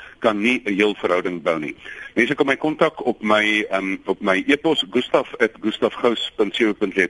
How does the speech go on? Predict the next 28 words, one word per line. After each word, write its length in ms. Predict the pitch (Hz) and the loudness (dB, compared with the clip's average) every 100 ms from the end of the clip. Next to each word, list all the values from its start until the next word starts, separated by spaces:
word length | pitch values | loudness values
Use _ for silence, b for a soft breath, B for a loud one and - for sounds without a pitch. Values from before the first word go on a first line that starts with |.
| - | 2
A. 180 | 131 175 B B B B B | 0 0 B B B B B
Ehm, 200 | 107 104 | 0 2
ek 120 | 101 | -2
sit 160 | - 151 | 0 0
nou 120 | 156 | 2
in 80 | 127 | 0
Dubai 460 | 110 85 101 139 117 | 0 2 2 4 0
en 120 | 101 | 0
deur 120 | 107 | 0
die 100 | 104 | 0
genade 500 | - 101 95 120 127 | -2 0 2 4 2
het 140 | 113 | 0
ek 120 | 113 107 | 0 0
net 180 | 110 - | -2 0
hierdie 260 | 98 101 101 | 0 0 0
telefoonlyn 600 | 123 113 - 107 101 104 | 0 0 0 0 2 0
betyds 340 | 95 - 107 - | -2 0 0 -2
gekry. 480 | - - 120 160 - B B B - | -8 -2 0 0 -2 B B B -4
Ehm, 160 | 107 - | -4 0
ek 240 | 110 110 - | 0 0 0
sal 120 | 135 | 0
my 140 | 117 | 0
blog 340 | 98 113 131 98 - | 0 2 2 0 -2
eers 160 | 113 | 0
later 360 | 107 101 117 117 | 2 2 2 -2
môreoggend 560 | 104 104 110 156 135 110 | 0 0 2 2 0 0
kan 180 | 117 107 | -2 0
oplaai. 480 | 123 - 98 78 | -2 2 2 2